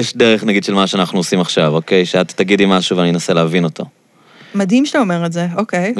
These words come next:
Speaker 1: ויש, אה, עכשיו אני בא להתווכח איתך, ואז את התחרות של מי כאילו מביא טיעונים יותר טובים, בלי שהצדדים מנסים להבין משהו, או ללמוד משהו, או, או להגיע למסקנה, אלא פשוט לנצח, ואת יודעת, יש נגיד, תחשבי נגיד על בן שפירו.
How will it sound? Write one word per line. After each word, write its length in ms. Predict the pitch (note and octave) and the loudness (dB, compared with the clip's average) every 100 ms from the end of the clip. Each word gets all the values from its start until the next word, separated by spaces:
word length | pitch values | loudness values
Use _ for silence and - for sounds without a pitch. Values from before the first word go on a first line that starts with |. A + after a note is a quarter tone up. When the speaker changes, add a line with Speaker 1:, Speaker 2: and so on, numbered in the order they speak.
| G#2 | 2
Speaker 1:
ויש, 480 | A2+ C3 D#3 - F#3+ | 4 4 4 2 2
אה, 420 | F#3 F#3 F#3 F#3 | 4 4 4 2
עכשיו 440 | D#3+ D#3+ D3+ F3 | 0 -2 2 2
אני 140 | F#3 F3+ | 4 4
בא 140 | F#3 | 4
להתווכח 420 | F#3 F#3+ A#3+ B3 | 2 0 0 0
איתך, 340 | F3 A#2 G#2 A2+ | 0 0 0 2
ואז 220 | A2+ B2 | 2 4
את 100 | C#3+ | 2
התחרות 540 | C3 D3 - F#3+ B3 - | 0 0 0 4 4 4
של 200 | B2 A#2 | 2 4
מי 280 | C3 C#3+ C#3+ | 4 2 2
כאילו 340 | D#3 D3+ D#3+ | 2 4 6
מביא 260 | D#3 D3+ D#3 | 4 4 2
טיעונים 300 | D#3+ D#3+ D#3+ | 2 4 4
יותר 160 | D#3 | 2
טובים, 420 | D3+ D#3+ G3 F#3+ F#3 - - - - | 2 4 4 4 2 -4 -20 -14 -2
בלי 280 | A#2+ C#3 E3 | 2 4 4
שהצדדים 600 | G#3+ F3 - C#3 B2 B2+ | 4 2 2 2 4 4
מנסים 380 | A#2+ A2 B2 A2+ | 4 4 2 4
להבין 480 | G#2 F#2 G#2+ A2+ | 4 2 4 4
משהו, 380 | A2 G#2+ - A2+ | 4 2 2 4
או 80 | G2 | 4
ללמוד 400 | G2 G2 G#2+ G2+ | 4 4 2 2
משהו, 380 | G#2 G2+ - G#2 | 2 2 2 4
או, 460 | F#2+ F#2 F#2 F#2 E2 - - - | 6 6 4 2 -2 -10 -20 -6
או 80 | - | 2
להגיע 380 | A2 G#2+ G#2 A#2 | 2 2 4 4
למסקנה, 680 | A#2 A2 - A2 G#2+ F#2 F#2+ | 4 0 0 2 4 4 2
אלא 100 | G#2+ | 0
פשוט 160 | - | 0
לנצח, 540 | D#3 D3+ - G3 E3+ C3 - | 2 2 2 2 2 -2 0
ואת 180 | G#2+ - | 0 4
יודעת, 180 | D3 A#2+ | 2 2
יש 140 | A2+ | 0
נגיד, 200 | C#3+ A#2+ - - _ | 0 0 -2 -10 _
תחשבי 340 | - - A#2 G#2+ | -18 -6 -2 2
נגיד 160 | G#2+ | 2
על 60 | F#2+ | 4
בן 140 | F#2+ | 2
שפירו. 520 | F#2+ F2+ F#2+ F2+ D#2+ | 0 -2 2 2 2